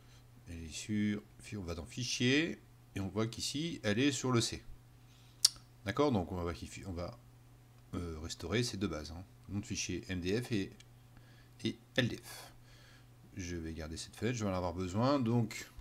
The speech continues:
je vais faire en script, donc déjà je vais backuper la base. Je backup la base. Je vais la mettre en restrict user pour pas être embêté. Et je vais faire le script de restore. Donc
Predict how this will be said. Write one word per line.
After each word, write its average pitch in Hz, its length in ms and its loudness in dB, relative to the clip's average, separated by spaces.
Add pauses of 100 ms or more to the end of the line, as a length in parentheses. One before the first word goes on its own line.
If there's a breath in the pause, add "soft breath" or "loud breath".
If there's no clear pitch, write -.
(180)
je - 100 -10
vais 101 80 2
faire 90 220 0
en 85 40 -2
script, 160 280 2
donc 107 140 6
déjà 95 160 2
je 80 120 -4
vais 80 100 -6 (140)
backuper - 380 -6
la 82 100 -2
base. 143 420 4 (1000 loud breath)
Je - 140 -2
backup - 400 -8
la - 40 -14
base. 101 500 0 (2000 loud breath)
Je 90 180 -10
vais 82 100 -6
la 80 140 -8
mettre 80 340 -10 (280)
en 107 80 -2
restrict 95 380 -6
user 80 300 -6
pour - 160 -12
pas 107 100 -2
être 104 100 -4
embêté. 110 560 -2 (320)
Et 113 140 4
je 90 100 -2
vais 87 80 0
faire 110 240 0
le 82 120 0
script 127 380 -4
de 90 220 0
restore. - 600 -2
Donc 87 160 -6